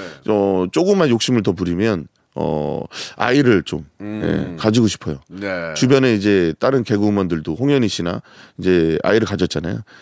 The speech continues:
Speaker 1: 근데 또 그렇게 옆에서 가지니까, 어, 나도 진짜 아이가 있으면 좋겠다는 생각이 더 와닿더라고요.
Speaker 2: 올해 죄송한데 저 나이를 좀 여쭤봐도 될까요? 아, 팔, 팔십이 년생으로 그랬죠?
Speaker 1: 그쵸, 예. 마흔한 살입니다.
Speaker 2: 마흔한 살이면은,
Speaker 1: 예.
Speaker 2: 음,
Speaker 1: 선배님은
Speaker 2: 제-,
Speaker 1: 오십세 살이시네요.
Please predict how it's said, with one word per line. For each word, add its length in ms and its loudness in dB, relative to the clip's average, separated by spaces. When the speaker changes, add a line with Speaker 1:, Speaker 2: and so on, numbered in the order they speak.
Speaker 1:
근데 140 2
또 220 2
그렇게 500 0
옆에서 720 2
가지니까, 560 -2
어, 140 4
나도 240 0
진짜 320 2
아이가 220 2
있으면 260 0
좋겠다는 400 -2
생각이 320 2
더 100 -2
와닿더라고요. 640 0
Speaker 2:
올해 220 6
죄송한데 480 2
저 260 4
나이를 300 4
좀 20 0
여쭤봐도 300 -2
될까요? 280 -6
아, 220 6
팔, 260 6
팔십이 380 2
년생으로 380 2
그랬죠? 380 0
Speaker 1:
그쵸, 220 4
예. 120 2
마흔한 280 4
살입니다. 320 -2
Speaker 2:
마흔한 400 2
살이면은, 600 -4
Speaker 1:
예. 60 2
Speaker 2:
음, 640 -8
Speaker 1:
선배님은 440 4
Speaker 2:
제-, 120 6
Speaker 1:
오십세 300 4
살이시네요. 500 0